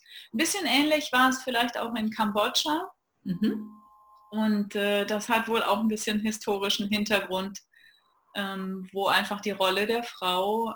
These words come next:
Speaker 1: ähm, viel höher angesiedelt ist als, ähm, ja, in vielen anderen Kulturen, ne?
Speaker 2: Mhm.
Speaker 1: Und so gezielt, ähm, nach, ich habe sogar mal nach einem Matriarchat gesucht, also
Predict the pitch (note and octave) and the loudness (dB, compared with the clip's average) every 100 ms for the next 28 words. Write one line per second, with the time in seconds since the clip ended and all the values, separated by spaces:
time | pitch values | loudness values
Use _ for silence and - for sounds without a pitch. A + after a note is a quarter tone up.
0 | G#3 G#3 G#3 - A#3+ A3+ A#3+ C4+ D#4+ - | -6 -6 -6 -4 0 2 4 4 4 4
1 | G3 G#3 G#3+ G#3 G3+ G3+ G3 - - F3+ | 2 2 2 -2 -4 -6 -8 -8 -4 -2
2 | E4+ - - - F#3+ G3 G3 - - F#3+ | -2 -6 -12 -4 0 0 0 -4 -8 -6
3 | G3 G3 F#3+ F#3+ G3 _ - F#3 - F3 | -6 -6 -8 -10 -14 _ -6 -4 -4 -8
4 | - F#3 - G3 G3 F3 E3+ D#3+ E3+ D#3 | -6 -4 2 4 6 4 -2 -4 -4 -4
5 | D3+ D3 B2+ C#3 F#3 G#3 _ _ E3+ E3+ | -6 -8 -6 -6 -4 -8 _ _ -4 -2
6 | D3+ D3+ G#3 - - F#3+ F#3 F3+ G3 F#3 | -4 -6 -10 -12 -10 -2 0 0 2 2
7 | F#3+ F#3+ - A#3+ B3+ C#4 C#4 B3 - B3 | 2 -2 -2 2 6 6 6 4 0 -4
8 | G#3+ G#3 G#3 G3+ G3 G3 F#3+ G3 G3 G3 | 0 0 2 0 0 -2 -2 -2 -4 -6
9 | - - G3 G#3+ - G#3+ G#3 G3+ G3+ G3+ | -10 -12 -6 -4 -2 2 4 4 4 4
10 | G#3 F#3 F#3+ - G3 F3+ F3+ - G#3 B3+ | 2 0 -4 -4 0 2 0 2 4 4
11 | B3+ - F#3 F#3+ E4 C#4+ G#4+ - - - | 0 -2 -2 2 6 6 6 4 -6 -4
12 | - A3 G#3+ G#3+ G3+ F#3 | 0 2 2 0 0 -2